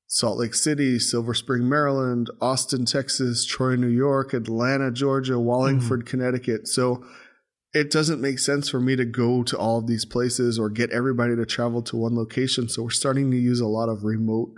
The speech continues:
Speaker 1: like, workshop tools like Mural. And, uh,
Speaker 2: Mm-hmm.
Speaker 1: that's been kind of interesting and,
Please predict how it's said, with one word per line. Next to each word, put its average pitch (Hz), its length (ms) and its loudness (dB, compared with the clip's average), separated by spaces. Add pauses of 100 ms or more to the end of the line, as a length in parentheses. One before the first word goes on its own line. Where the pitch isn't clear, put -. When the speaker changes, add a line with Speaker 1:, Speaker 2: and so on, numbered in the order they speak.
Speaker 1:
like, 104 220 -4
workshop 117 560 -2
tools 131 380 2
like 107 240 -2
Mural. 127 600 2 (800)
And, 117 360 2
uh, 123 40 0 (120)
Speaker 2:
Mm-hmm. 127 240 2
Speaker 1:
that's 135 280 0
been 143 220 0
kind 127 200 0
of 107 160 -2
interesting 107 600 -2
and, 107 160 -2